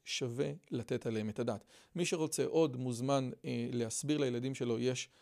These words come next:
אה, סדרה של שני פרקים מקסימים של יובל מלכי על חנוכה, כן, שעשה פודקאסט מקסים, פשוט להכיר את הסיפור. אפשר לקרוא אותו בספר מכבים א', שיצא בהוצאת עם, עם הספר,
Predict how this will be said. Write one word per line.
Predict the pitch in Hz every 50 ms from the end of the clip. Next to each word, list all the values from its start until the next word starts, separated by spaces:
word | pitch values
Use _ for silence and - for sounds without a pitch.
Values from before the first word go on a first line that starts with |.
| - - - _ _ - 127
אה, | 123 117 113
סדרה | 113 - - 131 131 135 131 127
של | 127 - 127 110 110 -
שני | - - - 147 147
פרקים | 143 - 139 127 - - 131 117 110 -
מקסימים | - 123 - - - 131 127 131 127 120
של | - 127 117
יובל | 120 110 123 123 123
מלכי | 120 123 123 120 120 - 117 113 - -
על | 135 123 120 117 - -
חנוכה, | - 139 147 - 135 147 175 175 - 208 208 196 - - - - - _ _
כן, | - 139 143 151 156 160
שעשה | - - - 120 113 113 - - 135 123 117 113 - _ -
פודקאסט | - 143 135 - 131 123 - 123
מקסים, | 117 - - - 196 208 214 208 - - - - -
פשוט | - 147 - 233 233 233 - - - _ -
להכיר | 143 139 139 139 127 - - - 196 202 196 208 - _ _ -
את | 151 151 156 156 - - _ -
הסיפור. | 131 - - - 131 - 156 147 117 107 - _ - - _
אפשר | - - 143
לקרוא | 147 143 139 - 143 143
אותו | - 127
בספר | 120 - - 127 - 135
מכבים | 123 117 107 - 110 113 120 113 -
א', | 147 160 170 170 170 - -
שיצא | - - - - - 185 123 - - 139 131
בהוצאת | 127 127 117 - - 127 113 110 110 _ - _ _ -
עם, | 127 117 110 107 - - _ -
עם | - 123 107 104
הספר, | - - 196 202 196 - 170 147